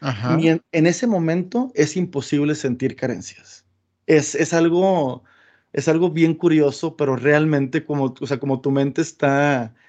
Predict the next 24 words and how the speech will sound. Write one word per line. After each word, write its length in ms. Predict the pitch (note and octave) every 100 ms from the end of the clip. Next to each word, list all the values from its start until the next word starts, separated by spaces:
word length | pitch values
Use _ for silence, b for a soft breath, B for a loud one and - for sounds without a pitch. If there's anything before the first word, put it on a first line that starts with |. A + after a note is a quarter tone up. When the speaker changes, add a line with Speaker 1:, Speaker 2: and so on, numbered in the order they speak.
| b
Speaker 2:
en 140 | - C3+
ese 180 | B2+ D#3
punto, 380 | - D3+ B2+ D#3
Speaker 1:
En 100 | C#3+
ese, 360 | C3 D#3 D3 C#3
sí. 440 | - C3 A#2+ A2+ _ F3
Speaker 2:
en 160 | D3+
ese 160 | C#3+ F3+
mindset, 540 | D#3+ D#3 D3+ F3 E3+
Speaker 1:
No 80 | D3
es 80 | E3+
Speaker 2:
no, 80 | D3
Speaker 1:
verdad, 220 | D#3+ E3+
Speaker 2:
no, 0 |
Speaker 1:
güey. 220 | D#3 - _ _ -
Speaker 2:
no 140 | E3+
te 80 | F#3
falta, 340 | A#3 B3 - _ _ C#3+
no 80 | D3
te 100 | F3+
falta. 300 | G3 F#3+ B2
O 80 | C3
sea, 460 | C#3+ C#3 C3+ C3+ C3 b b _
eh, 540 | D3 C#3+ C3+ C3 B2